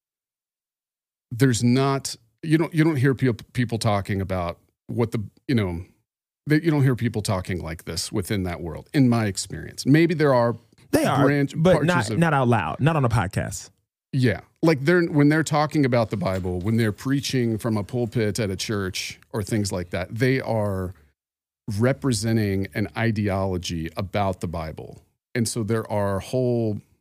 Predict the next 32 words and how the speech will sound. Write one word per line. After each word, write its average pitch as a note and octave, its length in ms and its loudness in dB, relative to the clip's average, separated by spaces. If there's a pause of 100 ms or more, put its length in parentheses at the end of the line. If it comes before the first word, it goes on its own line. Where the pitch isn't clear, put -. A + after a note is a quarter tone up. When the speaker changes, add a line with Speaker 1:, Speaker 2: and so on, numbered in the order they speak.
(220)
Speaker 1:
th-, C#3+ 140 -2
there's B2 240 0
a A2 40 -2
whole D#3 240 0
narrative A2+ 800 0
about G#2 380 -2
what A2 380 -4
the, G#2+ 200 -2 (460)
about A2+ 240 0
what B2+ 160 -2
the A2 80 -4
Bible G#2 320 0
means F#2+ 460 0
that F2+ 120 -6
Speaker 2:
Yeah. F2 100 0
Speaker 1:
they're G2+ 80 2
representing F#2 760 -6 (100)
as, A#2+ 240 -2 (460)
and C#3+ 140 4
they C3 100 2
think, - 540 -6
I C#3 100 2
th-, - 140 -6
it's D3 200 0
not F#3 180 0
malicious. - 600 -4
Like, G#2 240 -6 (440)
I G#2+ 80 -2
think F3+ 320 -2
that B2+ 160 -2
they E3+ 140 2
think G2+ 440 -6